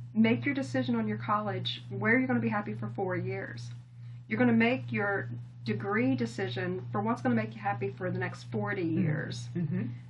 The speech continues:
Speaker 1: But remember, you've got four forty eternity."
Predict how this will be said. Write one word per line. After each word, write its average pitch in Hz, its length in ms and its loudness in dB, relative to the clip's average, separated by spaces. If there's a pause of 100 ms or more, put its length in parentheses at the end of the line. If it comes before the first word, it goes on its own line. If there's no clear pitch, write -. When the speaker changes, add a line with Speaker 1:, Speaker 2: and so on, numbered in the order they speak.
(340)
Speaker 1:
But - 160 2
remember, 214 840 4 (420)
you've 202 240 -4
got 180 320 4 (180)
four 240 420 2 (360)
forty 185 500 0 (240)
eternity." 165 680 -4